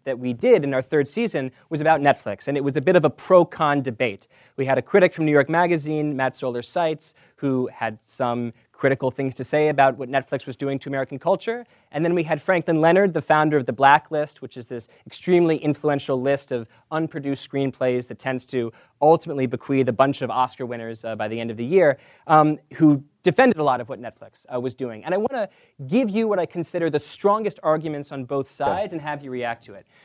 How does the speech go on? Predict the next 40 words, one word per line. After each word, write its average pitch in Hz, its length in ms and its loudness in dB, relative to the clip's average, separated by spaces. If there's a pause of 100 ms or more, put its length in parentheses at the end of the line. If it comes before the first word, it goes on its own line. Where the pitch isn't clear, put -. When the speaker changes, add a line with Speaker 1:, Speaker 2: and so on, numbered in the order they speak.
(200)
Speaker 1:
So 196 320 0 (320)
Matt 185 220 4
Zoller 247 200 2
Seitz, 156 540 2
and 180 140 -4
to 214 160 -4
a 214 40 -6
certain 294 240 -6
extent 214 340 -6
this 175 160 -4
is 170 140 -4
a 147 80 -4
criticism 180 540 -4
that's 139 140 -6
shared 160 380 0
by 147 120 2
a 139 100 4
lot 156 420 2
of 190 140 -4
people 156 460 -4
in 135 260 -2
Brooklyn 143 800 -4
media, 127 640 -4 (580)
basically 254 380 2
said 175 400 2
Speaker 2:
<laughs> - 1400 -4
Speaker 1:
that, 214 340 6 (180)
um, 190 400 6 (400)
you 196 100 8
know, 175 60 8
and 180 140 4
I, 208 100 6
I, 196 420 2 (180)
I, - 760 -20
he 175 120 -6
said 285 180 2
to 262 60 0
a 254 40 2
certain 302 220 2
extent, 151 440 -2